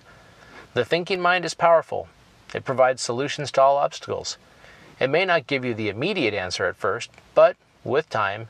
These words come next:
you will find what you're looking for. I reflect on situations differently than most, and I would consider that unique.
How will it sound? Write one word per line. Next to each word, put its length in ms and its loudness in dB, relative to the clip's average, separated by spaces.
you 100 -2
will 100 -2
find 300 0
what 160 -6
you're 80 -2
looking 240 -6
for. 240 -4
I 120 6
reflect 460 0
on 140 0
situations 640 -4
differently 400 -2
than 200 -6
most, 340 -4
and 160 0
I 40 2
would 140 -6
consider 380 -6
that 160 0
unique. 260 -6